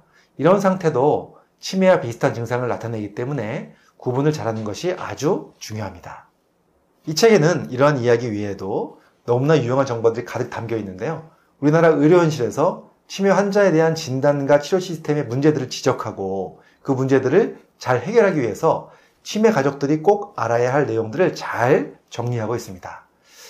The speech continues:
사실 치매는 조기에 진단하고 치료하는 것이 매우 중요합니다. 그런데 저자는 실제 아버지의 치매 증상을 발견한 후에 진단을 받기까지 거의 일 년이나 걸렸다고 합니다. 즉,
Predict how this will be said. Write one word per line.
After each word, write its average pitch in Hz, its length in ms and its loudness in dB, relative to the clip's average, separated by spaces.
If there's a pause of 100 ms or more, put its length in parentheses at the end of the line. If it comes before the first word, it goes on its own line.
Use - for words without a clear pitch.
(140)
사실 202 300 -4
치매는 233 640 -2 (400)
조기에 185 420 2
진단하고 185 380 2
치료하는 170 320 0
것이 151 200 -2
매우 143 260 4
중요합니다. 101 580 -10 (380)
그런데 123 640 -2 (240)
저자는 143 720 -2 (300)
실제 - 300 -2
아버지의 147 520 4
치매 190 300 0
증상을 143 360 0
발견한 127 360 -2
후에 131 560 -2 (320)
진단을 202 380 2
받기까지 151 760 2
거의 170 540 2 (280)
일 120 140 -2
년이나 190 320 4
걸렸다고 104 380 -4
합니다. - 380 -18 (500)
즉, 147 420 -2